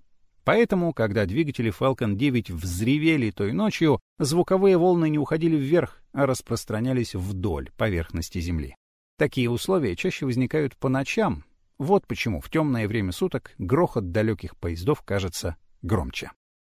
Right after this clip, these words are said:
В ту ночь жители Центрального Техаса столкнулись с чем-то невиданным.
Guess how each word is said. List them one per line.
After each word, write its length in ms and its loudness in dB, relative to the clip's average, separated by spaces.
В 100 -10
ту 100 6
ночь 280 4
жители 440 4
Центрального 600 4
Техаса 420 2
столкнулись 600 2
с 40 -10
чем-то 540 0
невиданным. 840 2